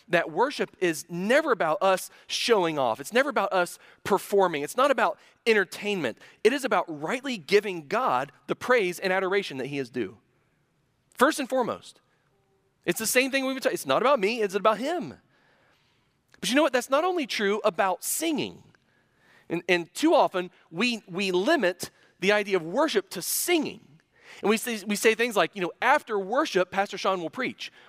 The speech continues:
Well, no. Worship is not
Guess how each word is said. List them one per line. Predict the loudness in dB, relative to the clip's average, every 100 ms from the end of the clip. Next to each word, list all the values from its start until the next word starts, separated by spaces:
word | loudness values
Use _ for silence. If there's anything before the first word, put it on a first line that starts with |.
| 0
Well, | 2 2 -4
no. | -10 -4 -2 -2 -4 -10 _ _ _ _ _ _ _ _ _
Worship | 2 2 4 0 -2 _ _ _ 0
is | 0
not | 0 0 0